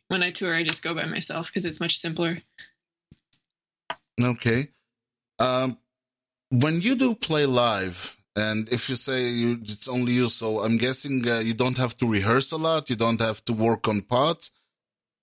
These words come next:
Speaker 1: Well, I still rehe-, I still practice on my own, but,
Speaker 2: Well, you
Speaker 1: um,
Speaker 2: should. <laughs>
Speaker 1: yeah, I know. <laughs> One should. But, um, yeah, it's much simpler, uh, than traveling with a whole group of people.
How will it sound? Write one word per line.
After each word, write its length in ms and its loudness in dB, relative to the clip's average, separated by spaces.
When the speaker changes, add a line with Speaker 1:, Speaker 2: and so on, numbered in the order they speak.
Speaker 1:
Well, 180 0
I 160 0
still 240 -4
rehe-, 260 -4
I 80 -2
still 200 -4
practice 640 -6
on 160 -2
my 160 -2
own, 420 -4
but, 120 0
Speaker 2:
Well, 140 4
you 60 -2
Speaker 1:
um, 60 0
Speaker 2:
should. 360 -4
<laughs> 100 -6
Speaker 1:
yeah, 180 2
I 100 0
know. 440 2
<laughs> 340 -18
One 180 0
should. 380 -2
But, 180 4
um, 300 0
yeah, 240 0
it's 140 -4
much 180 -2
simpler, 500 -6
uh, 340 -4
than 240 -2
traveling 560 -2
with 320 -6
a 60 0
whole 160 2
group 220 2
of 100 -2
people. 380 -2